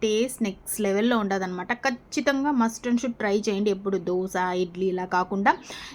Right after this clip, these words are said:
ఇదేంట్రా అంటే, మనకు ఎగ్గు ఉంటుంది, తర్వాత మనకు ఒక వెజిటబుల్ ఉంటుంది, రెండు కలిపి మనకు ఆరోగ్యమే కదా, ఎగ్గు ఆరోగ్యమే, వెజిటబుల్ ఆరోగ్యమే.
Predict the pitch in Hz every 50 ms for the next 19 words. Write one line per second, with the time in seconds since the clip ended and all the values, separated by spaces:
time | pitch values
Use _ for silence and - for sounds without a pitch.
0 | - - 277 247 277 269 277 285 285 302 277 247 240 240 277 254 240 226 233 226
1 | - - 233 214 208 202 208 247 294 330 330 311 285 277 247 320 330 349 349 320
2 | 240 214 - 233 233 233 240 240 240 233 277 294 277 254 240 247 302 277 240 202
3 | - 214 202 202 190 185 175 196 196 220 202 214 226 226 247 240 208 190 180 185
4 | 180 185 180 180 185 185 196 208 220 240 269 294 320 311 - 247 220 226 233 269
5 | 247 226 214 202 202 185 175 185 202 196 196 202 202 208 196 175 170 190 196 180
6 | 165 165 175 185 196 202 196 190 190 190 185 196 220 320 403 - - - - -
7 | - - - 196 190 190 - 180 190 196 196 180 165 165 170 165 170 170 160 208
8 | 277 359